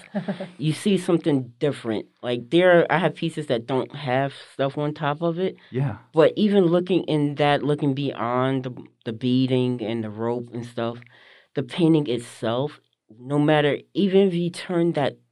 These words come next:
Speaker 2: uh, opposite way, you get a different outlook.
Speaker 3: Yeah.
Speaker 2: You get a different, the painting itself. My parents,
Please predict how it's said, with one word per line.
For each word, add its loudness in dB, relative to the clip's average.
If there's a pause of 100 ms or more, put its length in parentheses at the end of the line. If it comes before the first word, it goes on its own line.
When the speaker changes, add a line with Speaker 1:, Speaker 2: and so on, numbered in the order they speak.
(280)
Speaker 2:
uh, -2
opposite -2
way, -4 (480)
you -20
get 0
a -2
different -10
outlook. -12 (260)
Speaker 3:
Yeah. -6 (420)
Speaker 2:
You -10
get 4
a 2
different, -2 (560)
the -2
painting 0
itself. -4 (880)
My 2
parents, -2